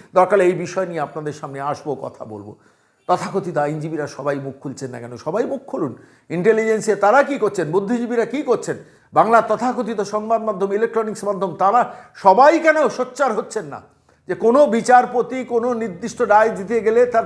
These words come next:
পরিবারকে আক্রমণ করব, তার বাড়ির সামনে পোস্টার মারব, তার, উম, এজলাসের সামনে বসে পড়বো এবং তারপরে শেষ পর্যন্ত চিফ জাস্টিসের বেঞ্চ সেই রায়টা শেষ পর্যন্ত জাস্টিস রাজেশেখর মান্তার কী হলো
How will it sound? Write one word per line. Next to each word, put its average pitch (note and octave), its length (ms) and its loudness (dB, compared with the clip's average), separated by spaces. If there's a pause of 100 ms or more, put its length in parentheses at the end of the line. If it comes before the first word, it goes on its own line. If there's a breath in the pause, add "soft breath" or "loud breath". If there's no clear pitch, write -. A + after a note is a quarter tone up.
পরিবারকে B3 480 2
আক্রমণ A3+ 380 -2
করব, G#3+ 340 -2 (280 loud breath)
তার F#3+ 140 4
বাড়ির G3+ 260 6
সামনে B3 300 0
পোস্টার A#3 400 -2
মারব, A3+ 300 -2
তার, A3 220 4 (360 loud breath)
উম, C#3 420 -12
এজলাসের A#3+ 460 2
সামনে B3+ 280 -2
বসে G3 280 -2
পড়বো A#3 260 0
এবং A3+ 200 0
তারপরে G#3 400 0
শেষ A3+ 200 -8
পর্যন্ত A3+ 300 -4 (280 loud breath)
চিফ G#3+ 160 -4
জাস্টিসের A3+ 480 0
বেঞ্চ G#3+ 240 -2
সেই A3 200 -4
রায়টা G3+ 360 2
শেষ - 180 -8
পর্যন্ত G#3 260 -6
জাস্টিস F#3+ 320 -4
রাজেশেখর F3+ 420 -6
মান্তার G3 260 -2
কী G#3 160 -4
হলো A3 320 -2